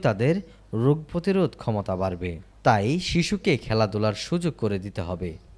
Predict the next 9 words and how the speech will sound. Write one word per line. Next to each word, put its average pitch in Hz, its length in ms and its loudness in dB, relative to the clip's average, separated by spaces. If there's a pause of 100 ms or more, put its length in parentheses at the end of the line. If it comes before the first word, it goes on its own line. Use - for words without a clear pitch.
(500)
রোদের 151 380 4 (120)
আলোয় 123 380 2
পড়ে 135 220 4 (180)
এমন 123 360 0
জায়গায় 127 400 2
খেলার 101 280 -2
ব্যবস্থা 107 420 -4
করে 98 240 -4
দিলে 113 260 2